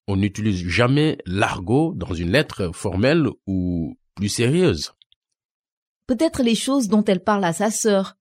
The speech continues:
Speaker 2: comme le chat et le chien et comment elle s'en sort à l'école.
Speaker 1: Oui, c'est ce qu'on appelle le sujet. Elle parle à sa sœur de sa vie de tous les jours, ce qui rend la lettre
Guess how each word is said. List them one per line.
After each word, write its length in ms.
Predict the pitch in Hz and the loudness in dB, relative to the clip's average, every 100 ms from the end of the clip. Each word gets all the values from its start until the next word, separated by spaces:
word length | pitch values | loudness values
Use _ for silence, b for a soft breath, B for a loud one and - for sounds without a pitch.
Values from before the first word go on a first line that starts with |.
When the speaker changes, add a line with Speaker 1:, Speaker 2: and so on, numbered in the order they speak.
| _ _ _ - | _ _ _ 0
Speaker 2:
comme 220 | 226 214 | 4 6
le 100 | 202 | 6
chat 360 | 202 - 220 214 | 4 2 2 4
et 40 | |
le 160 | 190 233 | 4 2
chien 540 | - 240 220 214 214 - | 0 0 0 0 -2 -2
et 140 | 190 190 | -2 4
comment 320 | 220 220 226 | 4 6 4
elle 120 | 196 | 2
s'en 200 | 196 196 | 0 -2
sort 240 | 190 190 | 0 0
à 80 | 180 | 0
l'école. 480 | 220 233 220 214 220 _ b b b b | 0 2 4 4 0 _ b b b b
Speaker 1:
Oui, 340 | 165 180 78 - _ _ _ _ _ _ _ | 2 2 0 -8 _ _ _ _ _ _ _
c'est 140 | - | -6
ce 100 | 143 | -2
qu'on 260 | - 156 131 | 0 4 4
appelle 320 | 113 - 156 | 4 4 4
le 220 | 139 107 | 4 2
sujet. 500 | 101 - 143 107 104 78 _ _ _ _ _ - | 0 -2 -2 2 0 -2 _ _ _ _ _ 0
Elle 220 | 147 143 | 0 2
parle 360 | 185 202 202 | 4 4 2
à 100 | - | 0
sa 200 | 120 113 | 0 -2
sœur 640 | 104 - 143 165 170 - 95 | -4 -2 2 4 2 -2 -4
de 100 | 98 | -2
sa 200 | - 95 | 0 0
vie 360 | 82 104 165 | -2 -4 -2
de 260 | 117 92 - _ | -2 -2 -4 _
tous 140 | 185 190 | -2 4
les 140 | 139 | 4
jours, 460 | 104 185 175 - - _ _ _ 95 | 4 4 4 2 -4 _ _ _ -10
ce 200 | - 131 | -2 -2
qui 200 | 127 98 | 0 2
rend 160 | 127 | 4
la 120 | 117 85 | 4 2
lettre 540 | 101 127 - 92 | 2 0 -2 -6